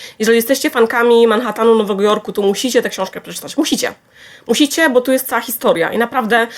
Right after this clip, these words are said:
można zostać przewodnikiem miejskim po lekturze, mm, tej książki. A druga książka to jest taka trochę zabawa. To jest książka, którą sobie teraz przywiozłam z Londynu. Kupiłam ją właśnie, nie wiem, gdzie ją kupiłam. Super w ogóle. E, ale na Old Spitalfields Market, e,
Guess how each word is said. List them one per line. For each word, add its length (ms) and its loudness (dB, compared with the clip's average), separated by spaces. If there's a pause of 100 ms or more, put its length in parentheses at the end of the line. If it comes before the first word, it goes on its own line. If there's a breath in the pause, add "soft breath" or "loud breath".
(140 loud breath)
można 220 2
zostać 280 -4
przewodnikiem 600 0
miejskim 500 2 (300 loud breath)
po 120 6
lekturze, 420 0
mm, 380 2
tej 140 2
książki. 380 0 (380 loud breath)
A 60 -4
druga 180 2
książka 400 -2
to 100 0
jest 100 2
taka 180 -2
trochę 200 2
zabawa. 360 2
To 60 -4
jest 100 -2
książka, 220 -4
którą 200 0
sobie 220 2
teraz 200 -2
przywiozłam 400 -2
z 40 -8
Londynu. 420 0 (720)
Kupiłam 360 2
ją 100 6
właśnie, 360 0 (280 loud breath)
nie 80 6
wiem, 140 8
gdzie 100 4
ją 180 4
kupiłam. 480 -2 (240)
Super 340 -12
w 160 -8
ogóle. 260 -12 (520 loud breath)
E, 240 4
ale 300 4 (100)
na 240 2
Old 260 2
Spitalfields 500 -4
Market, 520 -2
e, 40 -16